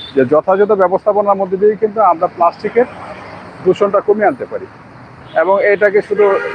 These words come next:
যারা রাষ্ট্র ব্যবস্থাপনা আছে, যারা প্রশাসনিক পর্যায়ে যারা আছে,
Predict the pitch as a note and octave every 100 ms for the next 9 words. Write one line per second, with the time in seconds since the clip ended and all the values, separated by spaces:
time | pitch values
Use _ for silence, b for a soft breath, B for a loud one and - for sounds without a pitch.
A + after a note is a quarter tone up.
0 | - E3+ E3+ E3 E3 - F#3 F3+ F3 F3+
1 | F3 E3+ D#3+ D3+ - E3 D3 - - -
2 | C3 C3+ D3+ D3+ - G3 G3 F3+ D#3+ D#3+
3 | C#3+ C#3 C#3 C3 E3